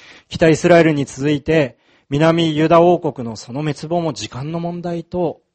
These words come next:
思われた、その時。戦闘が始まる日の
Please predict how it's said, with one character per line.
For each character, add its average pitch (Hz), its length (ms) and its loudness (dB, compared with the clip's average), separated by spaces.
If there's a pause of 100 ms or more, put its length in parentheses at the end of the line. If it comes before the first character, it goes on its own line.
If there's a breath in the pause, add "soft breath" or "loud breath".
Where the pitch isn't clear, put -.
思 123 260 -12
わ 147 140 -4
れ 123 100 -4
た、 - 280 -14 (640)
そ - 220 -16
の 110 100 -10
時。 - 360 -16 (1040 loud breath)
戦 160 300 -2
闘 160 160 4
が 151 100 2
始 143 180 0
ま 156 120 -2
る 156 100 0
日 165 100 -10
の 127 260 -8